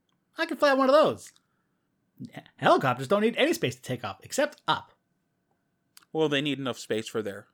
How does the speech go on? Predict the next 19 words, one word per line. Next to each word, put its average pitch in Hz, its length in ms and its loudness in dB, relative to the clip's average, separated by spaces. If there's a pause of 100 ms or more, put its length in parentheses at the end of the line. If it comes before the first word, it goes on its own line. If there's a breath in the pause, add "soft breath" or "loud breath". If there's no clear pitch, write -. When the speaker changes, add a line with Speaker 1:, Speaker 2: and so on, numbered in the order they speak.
(120)
Speaker 2:
blades 160 300 -6
to - 80 -18
twirl. - 300 -20 (1040)
Speaker 1:
True. 381 440 2 (1300)
Speaker 2:
And 202 560 -2 (1600)
you 202 180 -8
are 320 80 -6
able 262 260 -10
to 220 80 -10
find 170 440 -6
several 151 400 -4
damaged 131 480 -8
helicopters. - 880 -10 (840)
They 113 160 -2
are 104 140 -2
Speaker 1:
Hmm. 160 100 -8
Speaker 2:
covered 120 280 -4
in 95 120 -10
vines. 101 680 -12